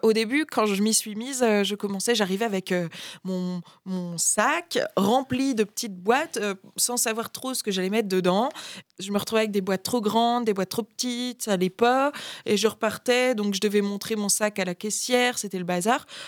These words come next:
Donc, euh, maintenant, ce qui est pas mal, c'est de faire une liste avant d'aller faire ses courses et de vous dire, bah, pour ça, pour ça, pour ça qui est à la coupe, je vais prendre un contenant, et puis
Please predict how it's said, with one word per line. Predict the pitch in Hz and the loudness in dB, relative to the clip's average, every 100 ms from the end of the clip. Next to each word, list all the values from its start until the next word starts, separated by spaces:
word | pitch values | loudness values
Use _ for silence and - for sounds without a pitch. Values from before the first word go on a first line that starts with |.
| - | -8
Donc, | 208 214 - | -2 -2 0
euh, | - - | -4 0
maintenant, | 220 277 - 269 262 240 | 0 0 2 2 2 2
ce | - | 0
qui | 220 | -2
est | |
pas | 202 196 | 0 2
mal, | 247 311 320 | 2 2 0
c'est | 269 247 | -2 -4
de | |
faire | - 214 190 - | 0 0 0 -2
une | 311 330 311 285 | 0 2 0 -2
liste | 277 - - 190 170 - - - - | 0 0 2 0 0 -10 -18 -6 2
avant | 262 262 269 | 2 2 2
d'aller | 220 202 | 2 2
faire | 190 - | -2 -2
ses | 185 | -4
courses | - 302 370 | -2 0 0
et | - | 0
de | 208 | -2
vous | 214 | -4
dire, | 220 294 254 | -2 0 2
bah, | 208 196 | 2 0
pour | - 247 | -4 -2
ça, | - 254 | 2 0
pour | 247 226 | -2 -4
ça, | - 226 | 0 0
pour | 220 208 | -2 -2
ça | 226 220 | -2 -2
qui | 214 | 0
est | |
à | 185 | 2
la | 180 | 0
coupe, | - 330 | -2 -4
je | 320 | 2
vais | 220 | 2
prendre | 214 233 240 196 180 - - - _ - | 2 0 0 -2 -6 -10 -20 -20 _ 0
un | 269 | 0
contenant, | - 208 202 180 180 247 339 - - - | 0 -2 0 0 4 4 2 -2 -20 -2
et | - 208 | 2 2
puis | 202 233 262 311 | 0 -4 -2 -4